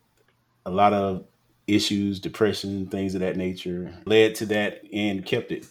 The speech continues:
like that. But, you know, what I would do now if I saw someone, I would talk to that man and say, "Hey, man, like, like, this is what you need to do. Do you need help? How can I help you? Not this is what you need to do, but how can I help you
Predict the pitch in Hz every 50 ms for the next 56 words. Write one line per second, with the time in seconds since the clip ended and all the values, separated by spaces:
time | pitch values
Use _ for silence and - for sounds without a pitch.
0 | _ _ 87 80 73 - _ 73 67 60 - _ _ _ - 92 107 101 95 -
1 | - - _ _ _ _ _ _ _ _ _ _ _ - 131 110 92 85 85 85
2 | - - _ _ _ _ _ _ - 107 - 120 113 120 117 110 107 107 107 92
3 | 110 104 92 101 113 123 107 101 107 95 - - 95 90 95 90 - _ _ -
4 | - - 110 98 92 - - 92 90 90 87 87 90 95 117 135 131 - - 104
5 | 90 87 - 120 104 98 87 85 87 87 82 76 73 - - 92 98 92 92 92
6 | - - _ _ _ _ _ _ _ _ _ _ _ _ - - - - - -
7 | 117 101 95 107 - 120 90 85 85 87 90 92 95 90 80 80 82 - _ _
8 | _ 98 87 85 80 80 _ _ _ _ _ _ _ _ _ 82 82 - 113 113
9 | - - 110 101 104 110 104 101 - 98 104 104 101 92 87 82 98 110 95 78
10 | 76 - _ - 92 - 107 107 117 117 120 123 113 113 110 110 104 - - 120
11 | 104 - - - - - 113 113 - - 117 107 107 104 90 113 110 90 - -
12 | 73 76 98 120 123 - 107 104 104 - 92 95 98 87 - 95 95 92 90 80
13 | 85 117 117 90 78 - - - 120 117 - - 110 107 104 104 107 101 92 -
14 | 92 92 90 87